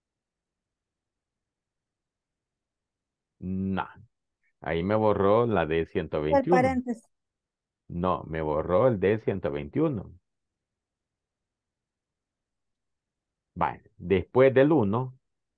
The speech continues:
Speaker 1: ubíquese en el después del uno, entre el uno y el paréntesis. Eh, escriba punto y coma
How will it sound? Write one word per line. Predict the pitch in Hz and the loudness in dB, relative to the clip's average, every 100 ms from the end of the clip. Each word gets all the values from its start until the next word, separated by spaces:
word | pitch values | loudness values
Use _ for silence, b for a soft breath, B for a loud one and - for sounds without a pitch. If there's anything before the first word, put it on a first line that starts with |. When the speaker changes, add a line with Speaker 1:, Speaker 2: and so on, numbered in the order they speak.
| _ _ _ | _ _ _
Speaker 1:
ubíquese | - 90 123 139 135 143 | -10 -4 0 0 0 -2
en | |
el | 110 | 0
después | 92 - 113 110 | -2 0 0 2
del | 117 | 2
uno, | 110 135 95 78 | 0 -4 -4 -6
entre | 85 87 | -6 -4
el | 85 | -2
uno | 98 143 151 | 0 0 -2
y | 131 | 2
el | 98 82 73 71 69 | 2 2 -2 -8 -6
paréntesis. | 85 95 90 - - - - _ _ _ _ _ _ _ _ _ _ _ | 0 0 0 -6 -18 -20 -20 _ _ _ _ _ _ _ _ _ _ _
Eh, | - 82 80 80 78 78 - | -4 -2 -2 -2 -2 -4 -4
escriba | 87 - 98 101 120 | -8 -4 0 2 0
punto | 123 90 85 | -2 -4 -4
y | 113 | -4
coma | 160 156 82 | -2 -4 -8